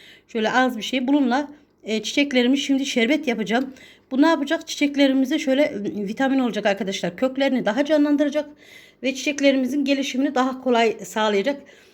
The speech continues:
Ee, şöyle söyleyeyim, çiçeklerimiz şaşıracak arkadaşlar, şok olacaklar. Taze, hiç böyle hani kuvvetli bir,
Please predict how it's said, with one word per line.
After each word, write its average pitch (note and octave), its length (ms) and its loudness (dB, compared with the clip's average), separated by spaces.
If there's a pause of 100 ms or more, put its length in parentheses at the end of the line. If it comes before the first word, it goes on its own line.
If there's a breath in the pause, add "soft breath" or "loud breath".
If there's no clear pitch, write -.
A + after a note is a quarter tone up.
(200 loud breath)
Ee, F#3+ 480 -4
şöyle D#4 320 0
söyleyeyim, C4+ 360 0
çiçeklerimiz D4+ 640 -2
şaşıracak B3+ 480 -2
arkadaşlar, A3 480 -4
şok C4 200 -2
olacaklar. G3 440 -2 (460 loud breath)
Taze, B3+ 480 2
hiç - 320 -10
böyle B3 380 2 (280 loud breath)
hani A3+ 260 -4
kuvvetli C4 480 0
bir, B3+ 240 -2